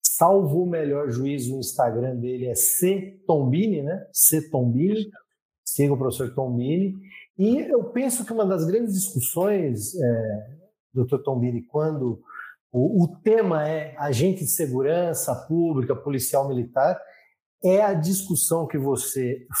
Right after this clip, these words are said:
falou, e talvez acho que a gente pode fechar com essa discussão, caso o professor não tenha mais outro tema, até porque o nosso tempo aqui ele é bem exíguo, né? E,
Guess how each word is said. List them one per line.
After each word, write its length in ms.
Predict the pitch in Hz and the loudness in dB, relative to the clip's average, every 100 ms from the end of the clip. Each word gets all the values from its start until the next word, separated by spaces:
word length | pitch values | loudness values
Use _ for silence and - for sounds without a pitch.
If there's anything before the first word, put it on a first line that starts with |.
| - | 2
falou, 440 | 151 127 131 180 | 4 4 4 4
e 120 | 160 - | 2 -2
talvez 440 | 170 147 202 170 | -4 2 2 2
acho 160 | 160 - | -2 -2
que 80 | |
a 20 | 127 | -2
gente 200 | 139 - | -2 -2
pode 180 | 151 - | -2 0
fechar 420 | 143 - 131 - | -2 2 2 2
com 120 | 135 | -2
essa 180 | 120 120 | 0 -2
discussão, 460 | - 120 - 185 190 - - | -2 -2 2 2 2 -8 0
caso 240 | 160 147 | 2 2
o 40 | 143 | 0
professor 500 | 147 147 127 151 135 | -2 -2 -2 -2 -2
não 180 | 131 120 | -2 -2
tenha 220 | 139 127 | -2 -4
mais 300 | 127 123 123 - | -4 -4 -4 -4
outro 460 | 202 - 143 131 127 | -6 0 0 0 -8
tema, 440 | - 185 190 - - | -2 0 0 -2 -14
até 100 | - | -2
porque 200 | 196 - | -2 0
o 40 | 202 | -2
nosso 280 | 190 165 - | 0 -4 -4
tempo 240 | 165 139 | -4 -4
aqui 160 | - 156 | -4 -4
ele 80 | |
é 40 | 143 | -2
bem 260 | 127 185 | 0 0
exíguo, 560 | 139 110 170 202 131 123 | 0 0 0 2 0 0
né? 180 | 143 180 - _ _ _ _ | -2 -4 -8 _ _ _ _
E, 580 | 139 135 127 123 120 117 | 0 2 2 0 -2 -4